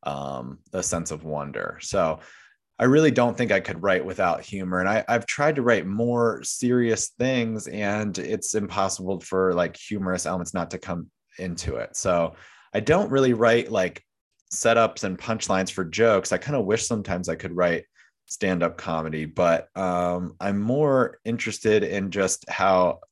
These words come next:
a detail can stick out and make something, um, funny or weird or surprising.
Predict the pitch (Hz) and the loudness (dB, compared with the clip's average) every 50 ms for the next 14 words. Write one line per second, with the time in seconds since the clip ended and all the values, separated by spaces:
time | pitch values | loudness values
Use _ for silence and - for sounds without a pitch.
0 | _ _ _ _ _ - 104 95 90 - 104 101 95 - 98 92 90 - - 95 | _ _ _ _ _ -4 -4 -4 -2 -4 -4 -4 -2 0 2 0 0 0 -2 -6
1 | 87 - - - 101 90 - 87 85 85 82 - 82 80 85 85 82 - - 90 | -6 -6 -4 -4 -4 -2 0 2 2 2 2 0 -2 -4 -4 -6 -6 -6 -6 -8
2 | 85 80 85 82 82 71 - _ - - - - _ _ - - 90 85 85 85 | -6 -6 -6 -8 -8 -8 -12 _ -20 -20 -20 -20 _ _ -6 -2 -2 0 0 -2
3 | 85 80 - - 98 85 82 85 82 80 76 - _ _ _ _ _ _ _ _ | -4 -4 -4 -2 -2 0 0 -2 -4 -6 -8 -12 _ _ _ _ _ _ _ _
4 | _ _ _ _ _ _ _ _ - - - 110 107 104 90 98 95 95 98 90 | _ _ _ _ _ _ _ _ -14 -4 0 2 2 4 2 2 2 2 2 2
5 | 90 87 - - 92 82 - - 85 78 78 82 82 - 76 73 73 - | 0 -2 -2 -2 -4 -4 -2 -2 -2 0 0 -2 -4 -6 -8 -10 -12 -14